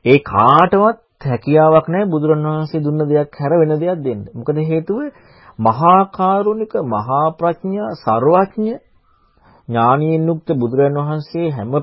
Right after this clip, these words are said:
කාලයක්ම දැකලා මේ ධර්මයේ දෘෂ්ටියකට නොයන විදිහේ දිය හැකි උපරිම ටික. අර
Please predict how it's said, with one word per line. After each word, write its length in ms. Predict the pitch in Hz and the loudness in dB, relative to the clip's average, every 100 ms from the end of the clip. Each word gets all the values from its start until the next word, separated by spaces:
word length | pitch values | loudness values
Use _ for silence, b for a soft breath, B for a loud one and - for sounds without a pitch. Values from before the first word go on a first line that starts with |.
| - | -6
කාලයක්ම 680 | - 110 123 143 156 - 156 | -2 0 2 4 2 0 -8
දැකලා 500 | 123 107 104 156 190 | -6 -8 -8 -8 -6
මේ 200 | 170 143 120 | -6 -8 -10
ධර්මයේ 640 | 101 107 135 147 165 170 b b b b 107 110 | -12 -10 -6 -4 -4 -4 b b b b -8 -6
දෘෂ්ටියකට 680 | 107 104 - 143 151 160 | -4 -6 -6 2 2 2
නොයන 280 | 151 117 131 | -2 -2 -2
විදිහේ 440 | 143 151 156 190 196 | -2 -4 -2 0 0
දිය 260 | 131 135 170 | -2 2 2
හැකි 300 | 190 190 190 | 0 -2 -2
උපරිම 560 | 131 - 254 285 147 | -2 2 2 4 0
ටික. 280 | 107 104 98 - - _ _ _ _ _ _ _ _ _ _ _ _ - - _ - | -4 -10 -14 -16 -18 _ _ _ _ _ _ _ _ _ _ _ _ -20 -20 _ -12
අර 180 | 101 | -6